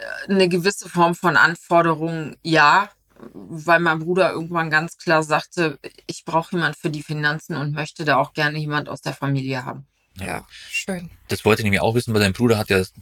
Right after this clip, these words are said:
Speaker 2: neunzehnhundertsiebenundneunzig schon, äh, das Ruder übernommen oder mit
Speaker 1: Ja.
Speaker 2: übernommen. Und, ähm, man muss ja dazu sagen, also wie gesagt, dein Bruder und du führen das gemeinsam, das Unternehmen. Dein Papa ist dieses Jahr achtzig geworden.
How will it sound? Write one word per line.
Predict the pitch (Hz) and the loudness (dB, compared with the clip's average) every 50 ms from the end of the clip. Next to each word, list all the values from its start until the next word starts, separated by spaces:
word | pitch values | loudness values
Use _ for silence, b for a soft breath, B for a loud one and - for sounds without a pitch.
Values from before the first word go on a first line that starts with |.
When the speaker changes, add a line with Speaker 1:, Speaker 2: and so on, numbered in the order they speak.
| - | -8
Speaker 2:
neunzehnhundertsiebenundneunzig | - 101 95 98 - - - 101 95 87 - - 110 135 139 135 127 131 127 - - 127 - | -2 0 0 0 0 -2 -4 -4 -4 -2 -2 -2 0 2 2 2 2 0 0 -4 -6 -6 -4
schon, | - 123 123 127 131 135 123 - - _ _ _ _ _ _ _ _ - | 0 0 0 2 0 -2 -4 -6 -10 _ _ _ _ _ _ _ _ -20
äh, | - - - - - 120 | -20 -20 -18 -16 -8 -4
das | 120 117 - - | -4 -2 -2 0
Ruder | 123 127 135 131 127 | 0 0 2 0 0
übernommen | 110 104 120 117 110 110 113 123 139 143 151 147 - - - - | 0 2 2 2 2 2 0 0 0 0 -2 -4 -6 -10 -8 -2
oder | - 98 98 | 0 2 2
mit | 104 127 - - | 2 2 2 0
Speaker 1:
Ja. | - - 139 | 0 2 2
Speaker 2:
übernommen. | 135 131 131 131 135 147 151 165 165 - _ _ _ _ _ _ _ _ _ _ _ _ _ _ _ _ _ _ - _ B B B B B B B B | 2 2 0 0 -2 -2 -2 -4 -4 -6 _ _ _ _ _ _ _ _ _ _ _ _ _ _ _ _ _ _ -20 _ B B B B B B B B
Und, | B - 95 104 101 101 - - | B -10 -8 -6 -6 -6 -8 -6
ähm, | 117 104 98 95 92 92 95 _ _ _ _ _ _ - - - - | -4 -2 0 0 0 -2 -4 _ _ _ _ _ _ -14 -14 -12 -6
man | 95 98 110 | 0 2 2
muss | 123 - | 4 4
ja | 107 | 4
dazu | 95 95 90 - 117 | 4 2 0 0 -2
sagen, | - 117 104 98 92 | 0 0 0 0 0
also | 98 92 95 90 101 | -4 -4 -4 -6 -8
wie | 104 | -6
gesagt, | 98 110 95 - _ _ - | -4 -4 -4 -6 _ _ -4
dein | - 98 95 | -2 -2 0
Bruder | 95 113 110 110 87 | 0 0 0 0 0
und | 92 92 - | -2 -4 -4
du | 107 113 | -4 -4
führen | - - 127 127 117 | -2 0 0 0 2
das | 117 107 - - | 0 -2 -2 -2
gemeinsam, | - 104 95 110 123 131 127 | -2 0 0 0 0 -2 -2
das | 120 120 - | -2 -2 -2
Unternehmen. | - 123 - 127 120 123 127 127 135 131 131 - | -2 -2 0 0 2 2 0 0 0 -2 -2 -2
Dein | - 101 95 98 | 0 0 0 0
Papa | - - 104 - 113 | 0 -2 0 2 2
ist | 95 95 - - - | 0 0 0 -2 -2
dieses | 104 101 95 - | 0 0 2 2
Jahr | 90 - - | 0 2 2
achtzig | - - - - 131 123 - | 0 -2 -2 -6 -6 -6 -4
geworden. | - 131 127 135 135 139 143 151 | -2 0 0 0 0 0 -2 -4